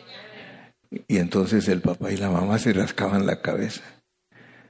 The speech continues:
Porque José haber dicho, "Pero si, si yo soy su padre, ¿y en qué negocios míos anda este? De seguro anda haciendo contratos para que les haga muebles a la gente".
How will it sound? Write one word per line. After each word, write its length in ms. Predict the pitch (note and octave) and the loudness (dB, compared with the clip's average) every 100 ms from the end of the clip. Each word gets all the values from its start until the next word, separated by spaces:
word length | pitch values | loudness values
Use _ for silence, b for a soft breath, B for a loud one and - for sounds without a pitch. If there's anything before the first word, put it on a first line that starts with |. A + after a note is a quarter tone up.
| b b b _ - | b b b _ -2
Porque 400 | G2+ - G2 F2+ | -2 2 0 0
José 400 | - G#2+ - A#2+ | 0 0 2 4
haber 220 | C#3+ G#2+ | 4 4
dicho, 260 | G#2+ - | 2 0
"Pero 240 | F2 F2+ F2 | -2 -2 -2
si, 400 | - F#2+ F2 - | -2 -4 -2 -4
si 240 | - F2+ | -2 0
yo 140 | F#2 F#2+ | 0 0
soy 220 | A2 - | -2 -2
su 200 | - F#2 | -4 -4
padre, 680 | - G#2+ G#2 G#2 G2+ - - B B B B B B B | -2 -2 -4 -6 -8 -12 -18 B B B B B B B
¿y 220 | - G2+ | -4 -2
en 100 | F#2 | -2
qué 140 | - G#2+ | 0 4
negocios 560 | G#2 F#2+ G#2+ - G#2+ | 4 4 2 2 4
míos 480 | F#2+ G2 G#2+ G2 - | 6 6 6 4 0
anda 320 | G#2+ G2+ G#2 | 2 2 2
este? 440 | A#2+ C#3 - A#2 - B B B B B B B B - | 2 0 -2 -6 -8 B B B B B B B B -6
De 160 | - G2 | -2 0
seguro 380 | G#2 F#2+ G#2+ A2 | 2 4 4 4
anda 220 | A2 G#2 | 4 2
haciendo 360 | - A2 A2 | 4 4 4
contratos 600 | G2+ G2 F2+ A2 G#2 A2 | 4 4 4 4 2 0
para 240 | - F#2+ F#2 | 2 0 2
que 120 | G2 | 0
les 220 | F2+ F2+ | 0 0
haga 200 | G#2 G#2 | 0 0
muebles 560 | - G#2 A#2+ A#2 G#2 - | 2 4 2 0 -2 -2
a 60 | |
la 140 | G2 F2 | 0 0
gente". 500 | - B2 C#3+ - | 0 -2 -2 -4